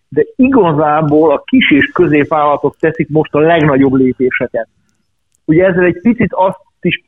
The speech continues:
mondom, hogy ők egy picit kényelmesebben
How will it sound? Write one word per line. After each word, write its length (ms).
mondom, 520
hogy 260
ők 220
egy 200
picit 360
kényelmesebben 1400